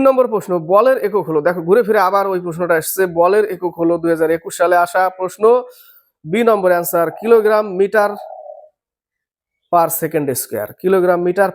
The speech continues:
per second square। কেন? সেকেন্ড স্কয়ারের উপর মাইনাস সেকেন্ড, মাইনাস টু আছে, তাই না? অর্থাৎ পার। তাহলে তিনের হচ্ছে বি নম্বর অ্যান্সার। নিচে একটু, বল হলো ভর ও ত্বরণের ভেক্টর গুণফল। বল হলো ভর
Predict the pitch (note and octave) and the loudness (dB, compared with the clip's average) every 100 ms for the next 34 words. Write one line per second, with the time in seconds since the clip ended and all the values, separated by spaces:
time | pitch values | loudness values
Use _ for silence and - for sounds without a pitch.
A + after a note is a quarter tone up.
0 | - G3+ G3+ F3+ F#3+ G3 F#3+ G3 F#3+ F#3+ | 0 0 0 -4 -2 -2 0 -2 0 0
1 | G3+ G#3 E3 E3+ F3 E3 - E3 D#3+ D#3 | 0 -2 -6 -6 -6 -6 -2 -2 -2 -6
2 | D3+ D3 C#3+ - B2+ B2 - - D3 D3 | -4 -4 -4 -6 -8 -12 -12 -6 -4 -4
3 | - C#3+ A#2 B2 A#3+ F#3 B2+ C#3 - C3 | -4 -4 -4 0 0 0 -4 -6 -2 -2
4 | A2 - _ - - _ - C#3+ C#3+ G3+ | -2 -14 _ -20 -20 _ -10 -8 -4 0
5 | G#3+ G3 G3+ A#3 F#3+ G3 A3+ D#3+ C#3+ B2+ | 2 2 0 0 0 0 0 0 0 -4
6 | A#2 A#2+ G2+ _ _ - _ _ _ _ | -6 -8 -10 _ _ -20 _ _ _ _
7 | _ _ _ - G3+ C4 B3 B3+ C4+ B3+ | _ _ _ -8 0 2 0 0 -2 -2
8 | - D3 D#3 G#3+ C4 G#3+ A#3+ B3+ - C3+ | -6 -4 2 4 4 2 2 2 0 2
9 | G3 C#3+ - _ _ _ _ _ _ _ | 2 2 -4 _ _ _ _ _ _ _
10 | - G3 G3 G#3+ A3+ A3+ F#3 G#3+ G#3 - | 0 0 2 2 2 0 -2 -4 -10 -14
11 | - D3 D3+ A3+ - C#4 B3 G#3 E3 C3+ | -14 -4 0 0 4 2 4 0 -2 -4
12 | A2+ - _ _ _ _ _ _ _ _ | -6 -8 _ _ _ _ _ _ _ _
13 | C3 C#3 F#3+ A#3 G#3+ F#3 F#3+ F3+ B3 - | -8 2 4 4 2 0 0 0 -2 -6
14 | - _ _ _ _ B2 D#3+ A3 | -20 _ _ _ _ -4 2 2